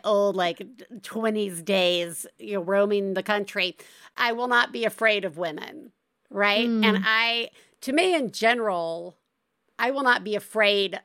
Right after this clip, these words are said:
Speaker 1: of many different people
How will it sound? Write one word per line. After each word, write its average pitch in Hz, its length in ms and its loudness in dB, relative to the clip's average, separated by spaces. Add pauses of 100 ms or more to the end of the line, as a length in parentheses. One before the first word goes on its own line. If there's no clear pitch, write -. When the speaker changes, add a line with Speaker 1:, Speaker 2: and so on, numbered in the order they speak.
Speaker 1:
of 175 500 -8 (600)
many 196 760 -4
different 160 420 -10 (960)
people 196 380 -12